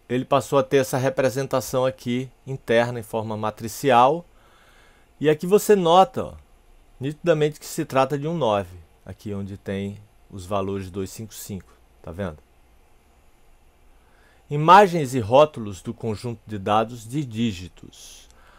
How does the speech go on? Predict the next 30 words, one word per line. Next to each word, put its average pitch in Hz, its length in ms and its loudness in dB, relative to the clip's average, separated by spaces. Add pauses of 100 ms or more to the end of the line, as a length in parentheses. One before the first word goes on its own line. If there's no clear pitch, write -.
(200)
O 170 60 -16
código 135 340 4
abaixo 139 540 6
mostra 135 360 0
como 190 280 -4
são 151 240 0
as 135 120 -2
imagens 117 720 -2
e 147 80 -8
os 143 160 -6
rótulos, 95 800 -4 (340)
visualizando 123 800 0
os 123 120 -8
dados 127 360 4
para 143 260 2
ver 120 460 -2 (200)
com 135 160 -6
o 123 40 -10
que 147 380 -4
você 127 260 -8
está 123 240 -4
trabalhando. 127 680 -2 (880)
Então 143 120 -12
vamos 147 120 -10
fazer 123 240 -2
esse, - 240 -10 (140)
rodar 107 300 -4
esse - 160 -10
código 98 400 -4
aqui. 120 380 -4